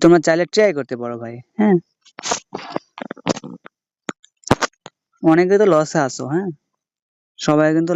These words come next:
লাভে নাই। বাংলাদেশে অনেক মানুষ লসে আছে, তোমাকে এই পোক দিবে, সেই পোক দিয়ে মানুষে খেলাইয়ে লস করাবে। আমি কিন্তু সেরকমটা কিছু বলতেছি না।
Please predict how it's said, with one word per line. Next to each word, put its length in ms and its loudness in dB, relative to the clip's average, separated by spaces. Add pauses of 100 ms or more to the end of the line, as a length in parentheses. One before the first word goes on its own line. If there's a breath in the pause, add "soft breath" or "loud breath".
লাভে 200 -4
নাই। 160 -8 (160)
বাংলাদেশে 480 0 (580 loud breath)
অনেক 260 4
মানুষ 240 4
লসে 300 0
আছে, 200 -6
তোমাকে 340 4 (180)
এই 180 6
পোক 200 2 (120)
দিবে, 180 6
সেই 220 2
পোক 220 4
দিয়ে 240 4
মানুষে 300 0 (800 loud breath)
খেলাইয়ে 400 2
লস 280 -2
করাবে। 360 -6 (400)
আমি 160 4
কিন্তু 160 6
সেরকমটা 400 2
কিছু 200 -6
বলতেছি 400 -2
না। 100 -8